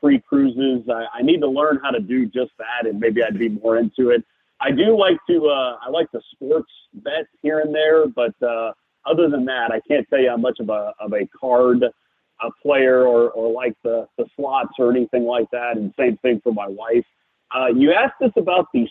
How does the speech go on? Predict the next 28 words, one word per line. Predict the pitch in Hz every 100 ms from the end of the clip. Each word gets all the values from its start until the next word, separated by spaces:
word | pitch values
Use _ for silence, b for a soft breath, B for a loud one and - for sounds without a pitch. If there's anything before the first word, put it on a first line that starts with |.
| _
smoking | 175 202 160 127 107 92
situation. | 117 104 110 104 101 - 107 95 92 _ _ _ _
Let | 151 233 226
me | 190 -
tell | 196 160
you | 120 107 104 104 110
that | 117 113 - -
I | 143
give | 123 165 170 143
M | 151 151
S | 139 _
C | 147 139 135 131 131 135 _ -
a | - - 107 - -
whole | 170 156
lot | 143
of | 120 - -
credit | 131 117 101 - _ _ _ _ _ 117
on | 120 117 - -
somehow | 170 175 160 156 156 135
making | 123 135 - 135
it | 127 101 -
seem | 135 131 120
like | 110 107 98
there's | 117 101 90
not | 110 131
a | 131
lot | 131
of | 120